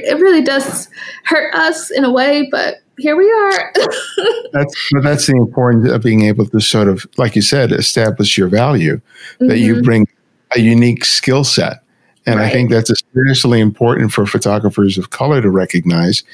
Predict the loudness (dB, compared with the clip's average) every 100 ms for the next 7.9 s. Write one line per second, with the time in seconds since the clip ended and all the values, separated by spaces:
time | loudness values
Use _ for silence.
0 | -18 -16 -6 -2 2 2 2 0 -2 0
1 | 0 2 2 2 2 2 2 0 2 0
2 | 0 0 2 4 4 4 2 -2 -8 -14
3 | -14 -6 -2 0 2 2 2 2 2 2
4 | 0 -2 _ _ _ -2 0 2 2 2
5 | 0 0 0 2 2 2 0 0 0 2
6 | 2 0 0 0 0 2 2 0 -2 -8
7 | _ _ -12 -8 -2 0 2 2 0